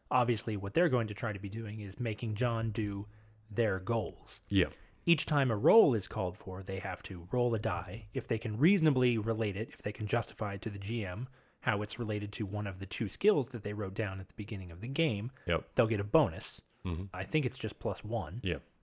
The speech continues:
Speaker 1: And then if you succeed on, is it four or higher?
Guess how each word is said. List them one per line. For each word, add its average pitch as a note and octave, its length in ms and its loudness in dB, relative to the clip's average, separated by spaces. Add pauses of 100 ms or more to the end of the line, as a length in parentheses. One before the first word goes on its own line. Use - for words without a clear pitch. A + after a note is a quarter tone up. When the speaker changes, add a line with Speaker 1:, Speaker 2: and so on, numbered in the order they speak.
(140)
Speaker 1:
And A#2+ 200 -2
then A2 360 -2
if C3 220 0
you G#2+ 140 -2
succeed C#3+ 680 0 (100)
on, A2+ 480 -2 (120)
is B2 120 -6
it G2+ 100 -8 (240)
four C3 460 2
or A#2+ 80 2
higher? D#3+ 380 -2